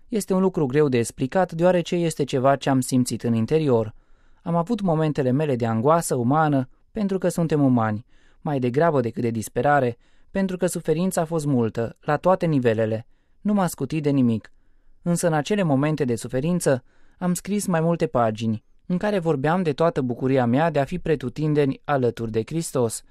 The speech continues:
Și astăzi recitesc aceste rânduri pentru a-mi spune,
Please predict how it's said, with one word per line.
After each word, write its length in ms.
Și 180
astăzi 420
recitesc 460
aceste 360
rânduri 340
pentru 300
a-mi 120
spune, 500